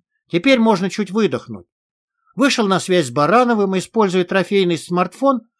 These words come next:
Капитан тут же запросил удаленный доступ к этому устройству, что я и сделал. Потом оттащил в сторонку одного из пленных, того самого, в чьем в кармане нашел смартфон, и быстро с ним переговорил,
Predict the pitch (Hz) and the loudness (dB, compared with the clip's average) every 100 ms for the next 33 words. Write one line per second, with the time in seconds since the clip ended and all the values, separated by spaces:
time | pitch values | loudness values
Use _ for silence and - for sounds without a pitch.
0 | _ - 151 214 262 247 233 196 190 180 | _ -10 -4 2 2 2 0 -2 -2 -2
1 | 190 196 - 240 190 180 196 208 196 175 | -2 -2 -2 -4 0 0 2 0 0 0
2 | 262 247 - - 196 180 180 175 240 269 | -2 -2 -6 -4 -2 -2 -4 -4 -2 -2
3 | - - 107 - _ _ - 220 240 233 | -4 -8 -14 -14 _ _ -6 0 2 2
4 | 180 175 208 131 92 _ _ _ _ _ | 0 -2 -2 -2 -8 _ _ _ _ _
5 | 160 202 277 214 196 175 214 185 - 202 | -4 0 2 0 -2 -4 -4 -6 -2 0
6 | 262 254 175 151 170 214 208 180 - 233 | 2 0 -2 -2 0 2 2 0 -2 -2
7 | 277 185 107 - _ _ _ - 175 233 | 0 -2 -6 -12 _ _ _ 0 2 2
8 | - 269 240 226 - 214 190 190 214 254 | 2 0 2 2 0 -4 -2 -2 0 0
9 | 214 170 156 202 180 175 180 - 269 247 | 0 -2 -2 -4 -4 -4 -4 -2 -4 -4
10 | _ _ _ 156 180 277 - 196 - 240 | _ _ _ -4 0 0 -2 -6 -4 -4
11 | 226 220 196 190 151 120 110 | -2 -2 0 0 0 -2 -8